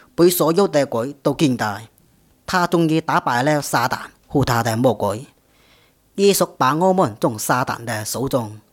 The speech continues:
拯救出来。那些魔鬼知道耶稣是谁，他们害怕耶稣，他们知道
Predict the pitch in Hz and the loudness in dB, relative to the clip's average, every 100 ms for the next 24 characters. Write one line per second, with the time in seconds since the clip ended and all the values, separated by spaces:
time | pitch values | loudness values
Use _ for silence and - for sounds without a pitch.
0 | _ - - 127 104 - 113 139 120 127 | _ -6 -2 -2 -4 -8 -4 -4 -4 -10
1 | _ _ _ _ _ - 139 117 160 156 | _ _ _ _ _ -4 -2 0 2 4
2 | 156 151 120 123 160 _ _ _ _ - | 4 2 -2 -6 -10 _ _ _ _ 2
3 | 156 135 120 143 135 147 - 113 - 107 | 4 4 2 0 0 -2 -2 -4 -4 -6
4 | - _ _ _ _ _ _ _ _ _ | -10 _ _ _ _ _ _ _ _ _
5 | - 170 170 123 113 107 - 120 131 - | -2 0 0 -2 -6 -6 -6 -2 -2 0
6 | 120 - _ _ _ _ _ _ - 196 | -4 -6 _ _ _ _ _ _ -4 0
7 | 196 165 156 151 | 0 2 2 2